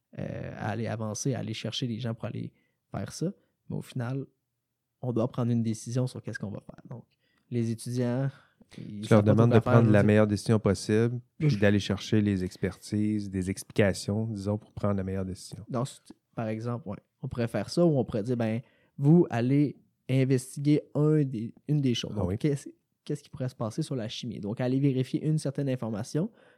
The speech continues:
Speaker 1: puis aller indiquer qu'est-ce que vous ne connaissez pas. Donc, tout prendre les parties en compte,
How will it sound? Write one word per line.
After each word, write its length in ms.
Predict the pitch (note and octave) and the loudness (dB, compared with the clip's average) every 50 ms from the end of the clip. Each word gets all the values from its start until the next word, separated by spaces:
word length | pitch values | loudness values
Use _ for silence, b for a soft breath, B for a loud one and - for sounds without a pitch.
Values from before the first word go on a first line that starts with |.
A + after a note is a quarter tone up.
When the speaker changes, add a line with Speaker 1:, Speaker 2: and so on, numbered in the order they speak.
| b b b _ _ _ _ | b b b _ _ _ _
Speaker 1:
puis 80 | - B2 | 0 2
aller 140 | C3+ F#3 | 4 6
indiquer 500 | G#3 F#3 D3+ C#3+ - - E3 E3+ G#3 G#3+ _ _ _ _ _ _ _ _ | 6 4 2 0 -2 0 0 0 0 -2 _ _ _ _ _ _ _ _
qu'est-ce 240 | - D#3 E3 G3 - | 0 0 0 0 2
que 80 | - D#3+ | 0 -2
vous 140 | D3 C#3+ C#3 | 0 0 0
ne 80 | C#3 | 0
connaissez 420 | C#3 - D3+ D3 C#3+ C3+ - C3+ B2+ | 4 4 6 6 6 4 2 0 -4
pas. 140 | - F#2+ | -4 -4
Donc, 260 | G#2+ G#2+ A#2 - _ - | -2 -2 -4 -4 _ -4
tout 100 | G#3 G#3 | -4 -4
prendre 300 | - - G3+ F#3+ F3+ D#3 | -4 -2 0 0 2 2
les 140 | C3+ C3 | 2 0
parties 640 | C3 - - - C3+ - - - - - E3 D#3+ D3+ | -2 -2 -4 -4 -4 -4 -4 -12 -12 -8 -4 -4 -2
en 120 | C3 B2 A#2 | -2 -4 -4
compte, 460 | - A#2 G#2+ A#2+ C3+ D#3+ F3 - | -4 -4 -4 -4 -4 -6 -8 -10